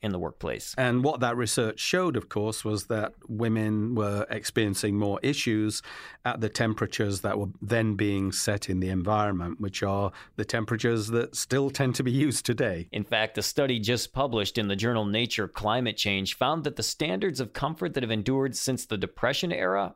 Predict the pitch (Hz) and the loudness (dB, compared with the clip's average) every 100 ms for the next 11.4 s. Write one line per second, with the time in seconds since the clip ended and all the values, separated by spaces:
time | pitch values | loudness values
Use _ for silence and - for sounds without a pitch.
0 | - 117 151 95 214 - 160 165 170 - | -6 -4 -2 -2 -2 -4 -2 -2 -2 -2
1 | 147 110 104 127 208 202 196 190 151 147 | -2 0 0 0 0 0 0 -2 -2 -2
2 | - 131 110 95 - - 143 170 175 156 | -4 -6 -4 -6 -8 -4 -2 0 0 0
3 | 147 131 123 - - 156 156 123 - 120 | 2 0 -2 -6 -4 -2 -2 -4 -4 -4
4 | 110 - 101 98 - 90 92 87 90 107 | -4 0 0 0 -2 -2 -2 -2 -2 0
5 | 76 50 - - - - - _ - 135 | -2 -6 -18 -20 -20 -20 -20 _ -8 -6
6 | - 226 285 202 139 - 110 113 120 - | 0 0 2 0 0 0 0 0 -4 -2
7 | - 120 131 - 120 131 127 117 170 180 | -2 -2 -2 -2 0 0 0 -2 0 0
8 | 101 120 139 - 117 101 98 110 160 127 | 0 -2 -6 -4 -2 0 -2 0 0 0
9 | 104 92 104 95 92 98 113 120 - 117 | -2 0 0 2 0 0 0 -4 -4 -2
10 | 110 95 92 - 120 135 - 160 151 151 | -2 -4 -6 -4 -2 -2 -2 -2 0 0
11 | 160 170 180 | 0 0 -2